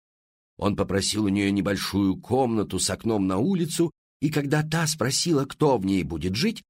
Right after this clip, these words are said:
указал на Артура, Тома, весельчака и Милдред. На лице хозяйки выразилась озабоченность,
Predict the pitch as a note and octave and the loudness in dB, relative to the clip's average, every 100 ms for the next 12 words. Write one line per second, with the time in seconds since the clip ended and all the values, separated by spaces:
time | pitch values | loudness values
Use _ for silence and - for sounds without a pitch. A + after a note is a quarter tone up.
0 | _ - G3+ G#3 F3 A3 G#3+ G#3+ G#3 F2+ | _ -4 2 2 2 2 2 0 -2 -2
1 | G2+ A2+ - F3+ G#3+ G#3+ A2 A2 E3 G3 | -2 -2 0 0 0 2 2 4 2 0
2 | G#3 - C3+ - G2+ A2 D#3 F#3 _ _ | 0 0 0 -2 -2 0 -2 -4 _ _
3 | C#3 B2+ F2+ F2 B1+ A#1 - - - _ | 0 2 2 -2 -4 -8 -12 -12 -20 _
4 | _ _ _ _ - D#2+ D#2 E2+ F#2 D#2+ | _ _ _ _ -10 -6 -4 -2 -4 -4
5 | D2+ D#2 G#2 B2 - F3+ - G2 A2 B2 | -6 -2 -2 -2 -2 -4 -2 -8 -4 -2
6 | A2+ A#2+ B2 D3+ D#3 D#3 E3 G3+ C3 D#2+ | 0 0 0 0 0 -2 0 -2 -2 -4
7 | C#2+ - C#2+ C2 - - | -4 -4 -4 -6 -6 -8